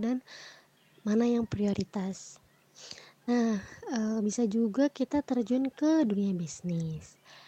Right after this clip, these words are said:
Yang ke-, terakhir adalah networking atau relasi. Ada beberapa cara untuk mendapat relasi,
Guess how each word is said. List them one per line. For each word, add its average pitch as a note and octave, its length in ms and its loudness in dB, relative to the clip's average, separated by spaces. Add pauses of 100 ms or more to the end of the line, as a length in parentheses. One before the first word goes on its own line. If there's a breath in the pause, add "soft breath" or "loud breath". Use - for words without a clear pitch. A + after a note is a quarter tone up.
(220 loud breath)
Yang F#3+ 180 0
ke-, F#3+ 320 2
terakhir G3+ 480 2
adalah A3 240 2
networking B3 720 2
atau A3 220 0
relasi. F3+ 500 -2 (560 loud breath)
Ada A#3 160 6
beberapa A#3 400 6
cara A3+ 400 2
untuk A#3 300 0
mendapat F#3+ 400 2 (100)
relasi, G#3+ 540 0